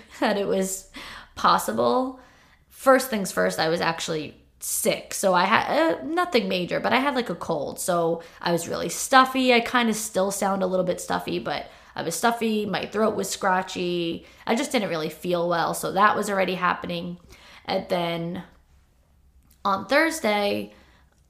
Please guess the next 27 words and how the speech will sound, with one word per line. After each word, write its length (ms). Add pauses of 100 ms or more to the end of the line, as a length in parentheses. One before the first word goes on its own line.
(120)
my, 640 (400)
<laughs> 340
I 40
don't, 300 (840)
I 80
really 400
don't 220
wanna 160
cry 340
'cause 160
I've 160
been 300
crying 560
for 800
four 200
days 720
now. 460 (320)
I 80
don't 220
even 180
know, 180
but 220
I've 220
been 160
basically 460
crying 360
since 460